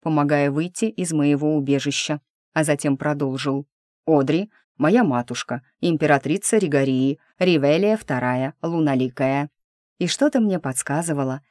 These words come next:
что все титулы и регалии Ричард лихо так сократил не просто до минимума, а почти до ничего. Императрица на такое представление усмехнулась и прошлась по мне взглядом от босых ступней, которые утопали в ворсе ковра,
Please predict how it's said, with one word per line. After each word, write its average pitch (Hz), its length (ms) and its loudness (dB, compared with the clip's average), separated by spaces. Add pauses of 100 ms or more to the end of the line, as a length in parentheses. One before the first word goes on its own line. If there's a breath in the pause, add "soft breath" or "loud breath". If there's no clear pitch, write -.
(120)
что - 240 0
все 180 240 0
титулы 208 460 2
и 190 160 0
регалии 175 560 0
Ричард 147 540 -4
лихо 202 400 -2
так 185 220 -4
сократил 165 600 -4 (240 soft breath)
не 233 160 6
просто 240 380 0
до 185 160 2
минимума, 139 600 4 (220 soft breath)
а 220 360 0
почти 190 460 -2
до 208 140 0
ничего. 139 560 -4 (480)
Императрица 160 680 2
на 143 100 0
такое 151 300 -2
представление 151 840 0 (200 soft breath)
усмехнулась 156 800 -2 (320)
и 190 80 2
прошлась 202 480 -2
по 262 160 -2
мне 233 200 4
взглядом 196 600 0
от 170 140 -6
босых 151 360 -2
ступней, 165 560 -2 (200)
которые 151 380 0
утопали 147 500 0
в 147 100 -2
ворсе 147 340 -4
ковра, 151 460 -2